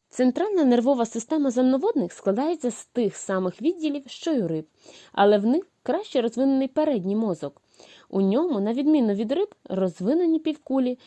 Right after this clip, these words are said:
які відповідають за складну поведінку. Мозочок земноводних розвинений трохи гірше, бо їхні рухи досить одноманітні. Від пересихання очі захищені трьома повіками.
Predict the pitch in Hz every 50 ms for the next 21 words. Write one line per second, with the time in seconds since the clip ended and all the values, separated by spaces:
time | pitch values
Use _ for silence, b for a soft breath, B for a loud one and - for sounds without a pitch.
0 | b b b 190 - 220 208 196 - 190 185 175 190 180 165 175 165 - - 180
1 | 160 185 254 269 - 339 311 311 254 202 185 185 185 175 - - 170 165 b b
2 | b b b b b 180 175 202 277 320 - 294 - 220 208 180 190 196 196 196
3 | 185 180 185 175 160 170 160 - B B B B B B 208 240 247 277 349 370
4 | 370 359 339 320 - 339 - - 349 302 277 254 196 160 - - - 160 - _
5 | _ - 175 170 196 190 196 190 - 180 170 165 196 247 320 - - 294 226 170
6 | 160 170 190 196 - 220 - 185 180 185 180 185 180 180 175 175 165 160 _ _
7 | _ _ - 202 240 220 - - 247 247 247 - 277 - - 392 415 330 214 -
8 | - - - 320 392 - - 330 285 320 - - 302 - - - 247 226 220 -
9 | - - 180 165 160 160 170 247 247 - 185 160 165 160 160 - 170 160 160 156